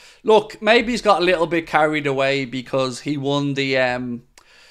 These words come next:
the Europa Conference League, the also ran trophy, the, um, back of the bus trophy for the little clubs.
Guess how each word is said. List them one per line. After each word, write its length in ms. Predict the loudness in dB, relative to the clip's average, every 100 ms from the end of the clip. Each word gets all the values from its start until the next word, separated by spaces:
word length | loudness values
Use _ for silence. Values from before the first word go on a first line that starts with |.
| _ _ _
the 540 | -4 0 2 0 -2 -4
Europa 540 | -2 2 2 2 0
Conference 640 | -2 -2 -2 -2 -4 -6 -6
League, 340 | -6 -6 -6
the 160 | -6 -4
also 480 | 0 0 0 -2 -2
ran 360 | 0 -2 -4
trophy, 580 | -4 -2 -2 -4 -6 -8
the, 240 | -6 -4 -2
um, 340 | -2 -2 -6
back 300 | 0 0 0
of 80 | -2
the 80 | -2
bus 260 | -4 -6
trophy 480 | -4 -4 -4 -6 -10
for 220 | -8 -8
the 180 | -6 -6
little 280 | -2 -2 -4
clubs. 480 | -6 -8 -8 -16